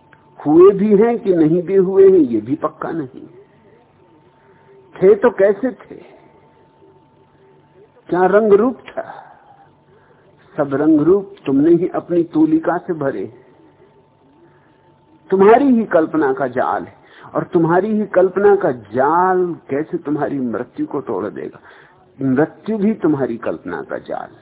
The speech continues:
और कृष्ण भी तुम्हारी कल्पना के जाल। एक कल्पना से दूसरी कल्पना को कैसे काटोगे? मिट्टी से मिट्टी को धोने चले हो, कीचड़ से कीचड़ को धोने की आकांक्षा रखते हो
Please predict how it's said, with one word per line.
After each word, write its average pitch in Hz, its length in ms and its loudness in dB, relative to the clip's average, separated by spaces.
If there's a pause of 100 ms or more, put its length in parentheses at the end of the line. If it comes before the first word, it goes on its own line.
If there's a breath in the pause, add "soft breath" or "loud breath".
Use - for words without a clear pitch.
(720 soft breath)
और - 200 -8
कृष्ण 165 320 -2
भी 165 140 -4
तुम्हारी 135 380 -4
कल्पना 87 440 -10
के - 160 -16
जाल। - 280 -10 (300 loud breath)
एक 185 340 2
कल्पना 175 420 2
से 196 180 -2
दूसरी 185 440 -6
कल्पना 185 440 -2
को 180 160 -2
कैसे 185 400 -4
काटोगे? 196 560 -2 (320 loud breath)
मिट्टी 196 480 2
से 208 240 2
मिट्टी 185 320 2
को 190 180 0
धोने 185 340 4
चले 277 300 0
हो, 120 140 -8 (440 loud breath)
कीचड़ 226 380 2
से 180 200 2
कीचड़ 233 420 -2
को 190 160 2
धोने 196 380 2
की 175 140 -6
आकांक्षा 185 580 -2
रखते - 360 -6
हो 123 60 -10